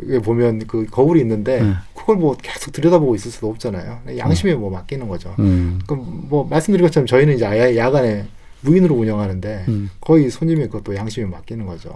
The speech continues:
Speaker 2: 그래도 아무 문제 거의 없습니까?
Speaker 1: 나름의 무인 점포가 그 도난 방지책은 있어요. 왜냐면 들어갈 때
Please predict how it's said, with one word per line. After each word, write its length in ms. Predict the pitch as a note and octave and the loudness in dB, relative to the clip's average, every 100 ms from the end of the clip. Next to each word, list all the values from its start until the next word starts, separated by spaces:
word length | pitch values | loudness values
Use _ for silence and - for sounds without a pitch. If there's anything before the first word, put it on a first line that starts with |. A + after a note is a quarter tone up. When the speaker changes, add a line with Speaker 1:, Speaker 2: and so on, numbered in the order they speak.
| - | 2
Speaker 2:
그래도 260 | C3 B2+ | 4 6
아무 260 | A2+ C3 C#3+ | 4 4 4
문제 340 | A2+ A2 G#2 | 4 2 2
거의 280 | G2+ - A2 | 2 4 6
없습니까? 720 | G2+ - - - G2+ F#2 C3+ - - E3+ | 6 2 -10 -2 -2 0 -2 -4 -6 -4
Speaker 1:
나름의 480 | C#3+ D3+ A3 G3+ | 2 4 6 4
무인 220 | C#3+ C#3 E3+ | 4 4 4
점포가 920 | E3 - C#3+ B2+ A#2 G#2+ G2 F#2+ F#2+ | 2 2 0 0 0 -4 -4 -8 -12
그 420 | - G#2+ G2+ G2+ - | -12 -10 -10 -10 -8
도난 240 | A#2+ C3+ D3 | -2 0 0
방지책은 500 | A#2 D3 - A2+ F#2+ | -2 -4 -4 -4 -6
있어요. 280 | F2+ G#2 | -6 -8
왜냐면 260 | E2+ G#2+ G#2+ | -6 -8 -6
들어갈 360 | B2+ C3 C#3+ B2+ | 0 2 4 2
때 420 | - D3+ F3 G3+ | 2 4 4 2